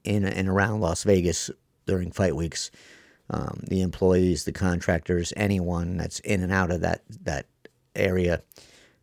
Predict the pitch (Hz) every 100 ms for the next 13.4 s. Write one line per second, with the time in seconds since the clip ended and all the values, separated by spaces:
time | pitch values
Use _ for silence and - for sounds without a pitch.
0 | - 90 101 90 87 80 - 92 69 76
1 | 71 - - - 82 92 101 110 101 113
2 | 104 87 - - - - _ _ _ _
3 | _ - 92 101 87 87 - - _ -
4 | 92 98 95 101 95 92 87 - 120 104
5 | 92 101 92 92 - 92 90 104 92 95
6 | - - - - - 90 - 87 80 -
7 | - - - 107 101 165 - - - _
8 | _ _ _ _ _ - - 95 90 -
9 | 69 65 69 - 73 76 - _ 82 82
10 | - - - 92 - 87 92 98 101 98
11 | 98 90 82 - - _ _ _ _ -
12 | - 101 90 95 98 101 95 92 87 -
13 | _ - 78 82